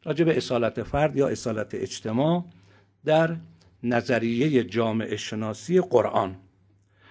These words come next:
که آیا قرآن نظرش اینه که اصالت با فرده یا اصالت با جامعه است،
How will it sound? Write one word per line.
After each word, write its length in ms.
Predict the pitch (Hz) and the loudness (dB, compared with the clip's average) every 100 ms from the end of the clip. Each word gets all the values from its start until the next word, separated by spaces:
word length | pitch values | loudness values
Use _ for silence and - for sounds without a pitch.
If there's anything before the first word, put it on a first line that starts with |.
| - - | -10 4
که 60 | |
آیا 200 | 202 175 | 8 8
قرآن 460 | 123 123 - 147 120 | 8 6 6 4 2
نظرش 400 | 113 131 131 135 | 2 2 0 0
اینه 140 | 127 | -2
که 140 | 127 117 | -2 -8
اصالت 440 | - 107 117 - | -6 -6 -6 -6
با 140 | 110 | -6
فرده 460 | 104 131 151 156 165 | -4 0 0 -2 -6
یا 140 | 151 | -6
اصالت 400 | - - 113 117 | -8 -8 -6 -6
با 160 | 120 104 | -4 -6
جامعه 320 | 98 98 90 | -4 -6 -6
است، 220 | 87 - | -12 -18